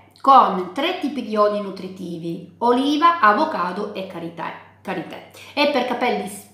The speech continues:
e secchi, spenti e crespi. Io con i capelli grassi l'ho usato lo stesso, anche se non è adatto, e mi sono trovata veramente benissimo. In più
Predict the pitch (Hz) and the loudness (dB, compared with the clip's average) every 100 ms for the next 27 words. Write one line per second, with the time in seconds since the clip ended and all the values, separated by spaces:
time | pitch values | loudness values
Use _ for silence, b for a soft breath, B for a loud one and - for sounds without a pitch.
0 | - 202 - - 381 - 349 339 - 240 | -10 -6 0 2 0 -2 -2 -2 -2 0
1 | 208 208 208 240 202 - 185 180 - 202 | 0 0 -4 -6 -6 -8 -8 -10 -10 -12
2 | - 254 208 208 208 214 214 208 208 190 | -2 0 0 -2 -6 -6 -6 -4 -2 -2
3 | - - 190 196 196 185 185 226 - 320 | -4 -10 -8 -6 -4 -4 -4 -6 -4 -4
4 | 320 - 381 B B B 214 208 208 190 | -4 -6 -10 B B B 2 2 0 -6
5 | 196 208 202 185 - 277 190 170 - 214 | -8 -6 -6 -6 -2 -2 -2 -6 -6 -4
6 | 214 208 180 175 180 180 180 175 170 170 | -4 -4 -4 -4 -4 -6 -6 -10 -10 -8
7 | 170 - 175 170 170 - - 190 240 392 | -8 -8 -12 -12 -12 -12 -12 -4 0 0
8 | 415 - 233 202 202 | -2 -4 -4 -2 0